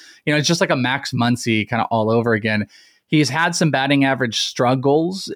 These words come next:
I guess you could say. Double A in two thousand twenty-one, he hit two sixty,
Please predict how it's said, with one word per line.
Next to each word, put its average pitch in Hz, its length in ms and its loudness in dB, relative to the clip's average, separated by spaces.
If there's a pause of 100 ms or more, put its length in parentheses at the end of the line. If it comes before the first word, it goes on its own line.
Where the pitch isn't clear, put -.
(100)
I 151 100 2
guess 151 220 0
you 151 80 0
could 160 160 0
say. 165 260 2
Double 147 340 2
A 147 140 4
in 131 100 4
two 143 120 0
thousand 123 240 0
twenty-one, 127 360 2
he 117 60 0
hit 117 140 -4
two 117 140 -6
sixty, 170 580 0